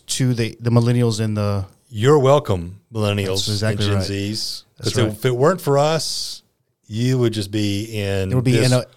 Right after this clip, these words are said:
Speaker 1: a, a, a giant
Speaker 2: cultural
Speaker 1: abyss.
Speaker 2: war.
Speaker 1: Yeah, exactly. Yeah.
Speaker 2: You
Speaker 1: Yeah.
Speaker 2: would, every, every other word out of your mouth would be, "Okay, boomer."
Speaker 1: That's right.
Speaker 2: And you
Speaker 1: It
Speaker 2: would
Speaker 1: kinda
Speaker 2: not
Speaker 1: is
Speaker 2: have
Speaker 1: already.
Speaker 2: it all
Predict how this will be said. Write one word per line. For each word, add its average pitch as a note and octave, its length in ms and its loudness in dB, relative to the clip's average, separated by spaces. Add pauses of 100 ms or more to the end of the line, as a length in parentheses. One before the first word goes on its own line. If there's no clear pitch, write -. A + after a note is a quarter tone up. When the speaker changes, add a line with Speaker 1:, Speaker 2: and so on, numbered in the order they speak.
Speaker 1:
a, A2+ 420 -2
a, A2 140 -4
a A#2+ 80 -2
giant C3 400 4
Speaker 2:
cultural C3+ 720 6
Speaker 1:
abyss. A#2+ 120 -8
Speaker 2:
war. G2+ 480 2
Speaker 1:
Yeah, A#2+ 180 0
exactly. G#2+ 540 -2
Yeah. F#2+ 280 4 (180)
Speaker 2:
You - 120 -2
Speaker 1:
Yeah. A#2 60 4
Speaker 2:
would, A2+ 120 2
every, B2+ 240 2 (120)
every C3+ 260 0
other C3 120 2
word A#2 260 2
out A2 120 2
of A2 40 -2
your G#2+ 80 -2
mouth G2 240 -2
would F#2+ 100 -6
be, G#2 140 -4
"Okay, G#2+ 280 -2
boomer." F2 320 -6
Speaker 1:
That's A2+ 240 -2
right. C3+ 320 2 (440)
Speaker 2:
And G2 340 -2
you G#2+ 80 -2
Speaker 1:
It A#2 40 0
Speaker 2:
would A2 80 0
Speaker 1:
kinda D3+ 180 4
Speaker 2:
not A#2 100 2
Speaker 1:
is A2 180 4
Speaker 2:
have G2 120 2
Speaker 1:
already. F#2+ 240 -2
Speaker 2:
it A2+ 120 2
all G#2+ 180 2